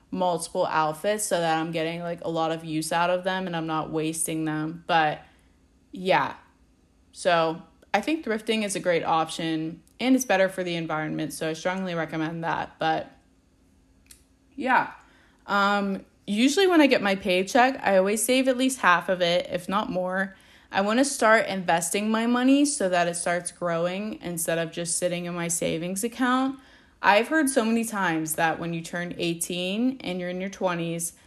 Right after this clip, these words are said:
now is the best time to start investing for your future. So I really want to open a Roth I R A account. And to be honest, I am not financially literate when it comes to investing, so I'm not really the person to ask about this, but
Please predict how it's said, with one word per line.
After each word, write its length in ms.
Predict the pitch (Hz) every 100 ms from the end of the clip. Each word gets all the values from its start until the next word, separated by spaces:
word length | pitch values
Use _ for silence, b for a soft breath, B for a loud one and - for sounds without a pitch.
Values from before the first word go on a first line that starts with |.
| b b
now 320 | 180 175 175
is 120 | 202 220
the 80 |
best 320 | 226 185 185 -
time 220 | 190 185
to 120 | -
start 380 | - 180 180 -
investing 580 | 175 170 165 - 170 165
for 160 | 165
your 180 | 160 165
future. 640 | 165 170 160 - - - - b b b
So 420 | - 190 180 160
I 100 | -
really 340 | 196 196 214 254
want 320 | 269 262 247 -
to 340 | 214 190 190 -
open 300 | 180 185 202
a 80 |
Roth 320 | 170 156 160 -
I 180 | 185
R 140 | 220 220
A 140 | 180
account. 520 | 175 190 165 165 160 B B B
And 320 | 175 180 175 175
to 100 | 175
be 140 | 170
honest, 480 | 170 185 240 269 - -
I 120 | 175
am 140 | 170
not 280 | 165 170 -
financially 580 | 214 226 220 220 247 247
literate 460 | 208 185 185 175
when 100 | 165
it 140 | 170 -
comes 260 | 165 160 -
to 120 | 190
investing, 640 | 202 180 165 - 170 165
so 140 | 165 175
I'm 180 | 165 185
not 300 | 170 170 160
really 220 | 185 190
the 100 | 196
person 400 | 196 180 175 190
to 140 | 196 180
ask 320 | 165 165 -
about 300 | 165 156 156
this, 260 | 156 165 -
but 460 | 170 160 151 -